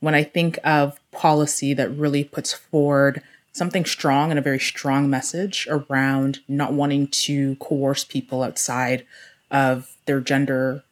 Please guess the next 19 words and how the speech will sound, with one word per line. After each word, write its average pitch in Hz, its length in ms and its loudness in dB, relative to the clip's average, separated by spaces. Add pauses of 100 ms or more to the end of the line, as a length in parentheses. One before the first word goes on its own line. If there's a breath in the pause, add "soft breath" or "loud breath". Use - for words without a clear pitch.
(140)
or 135 580 -2
their 139 80 -4
sexual - 380 -6
orientation, 147 760 0
that's 143 240 -2
a 180 200 -4
key - 200 -4
policy 143 500 -4
point 131 400 -4
that 135 100 -6
I 135 60 -8
think 131 240 -6
is 135 100 -8
super, - 460 -2
super 135 280 -8
important. 127 520 -6 (440 loud breath)
And, 143 480 2
um, 139 520 0 (440)
I, 170 200 4